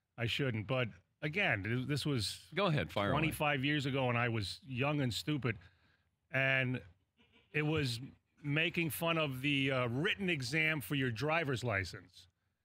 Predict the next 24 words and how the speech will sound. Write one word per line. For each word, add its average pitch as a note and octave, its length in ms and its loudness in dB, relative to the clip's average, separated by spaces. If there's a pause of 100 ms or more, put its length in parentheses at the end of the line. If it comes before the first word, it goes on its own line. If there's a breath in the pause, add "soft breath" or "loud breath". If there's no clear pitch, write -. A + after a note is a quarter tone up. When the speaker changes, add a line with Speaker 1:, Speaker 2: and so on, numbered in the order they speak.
(120)
Speaker 1:
The A#2 100 -4
written, D#3 340 0
how C#3+ 400 0
Speaker 2:
Yeah. F#2 180 0
Speaker 1:
easy F3+ 420 2
it A2 100 2
is. E2 360 -6 (560)
This C3+ 140 -2
is C3 60 -4
the C3+ 60 -4
first G#3+ 380 -2
time G3+ 220 0
I'm F#3 100 2
on F3+ 160 0
stage. C#3+ 560 -2 (1120)
Uh, B2 540 0 (540)
so C#3+ 80 -4
you C3+ 80 0
gotta D#3 120 2
mark D3+ 280 0
on C#3+ 80 2
a C3 60 2
curve D3+ 440 0
here. G2+ 280 2